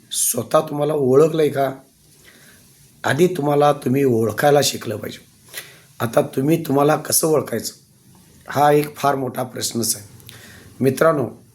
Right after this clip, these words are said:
ज्यावेळी तुम्हा एखादा उद्देश पूर्ण करण्यासाठी एखाद्या गोष्टीचं नेतृत्व करता, त्यावेळी त्या नेतृत्वामध्ये अनेक जण काम करत असतात. अनेक जण काम करत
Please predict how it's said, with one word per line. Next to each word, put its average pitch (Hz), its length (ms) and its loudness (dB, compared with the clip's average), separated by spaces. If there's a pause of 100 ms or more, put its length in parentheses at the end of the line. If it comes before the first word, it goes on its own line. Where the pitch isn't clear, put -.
(720)
ज्यावेळी 147 440 2 (800)
तुम्हा 156 360 4 (460)
एखादा 143 520 2 (880)
उद्देश 143 400 2
पूर्ण 160 320 -4
करण्यासाठी 135 720 -4
एखाद्या 160 400 0
गोष्टीचं 139 600 2
नेतृत्व 147 520 0
करता, 117 360 -4 (760)
त्यावेळी 160 380 2 (920)
त्या 180 200 4
नेतृत्वामध्ये 151 920 0 (640)
अनेक 165 320 2
जण 156 300 -2
काम 139 300 -4
करत 117 280 -4
असतात. - 260 -4 (720)
अनेक 156 300 2
जण 180 280 0
काम 180 500 -2
करत 160 260 -6